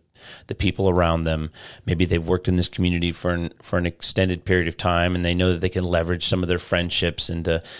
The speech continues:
you know, uh, if, uh, if Susie and John are gonna open, uh, you know, S and J Coffee or some new coffee shop,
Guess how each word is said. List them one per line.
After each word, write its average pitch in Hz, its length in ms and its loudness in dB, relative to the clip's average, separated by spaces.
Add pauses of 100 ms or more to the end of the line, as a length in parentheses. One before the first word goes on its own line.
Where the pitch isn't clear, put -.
(200)
you 101 120 2
know, 95 300 4 (440)
uh, 98 200 4 (100)
if, - 420 -2
uh, 107 380 6
if 110 200 2 (760)
Susie 117 500 4
and 104 140 2
John 101 400 4
are 101 60 2
gonna 98 260 0
open, 98 680 2
uh, 98 300 2
you 98 160 -2
know, 92 380 0
S 101 220 2
and 98 120 -2
J 95 180 2
Coffee 92 640 2
or 90 100 2
some 101 280 2
new 98 140 2
coffee 95 380 2
shop, 90 480 0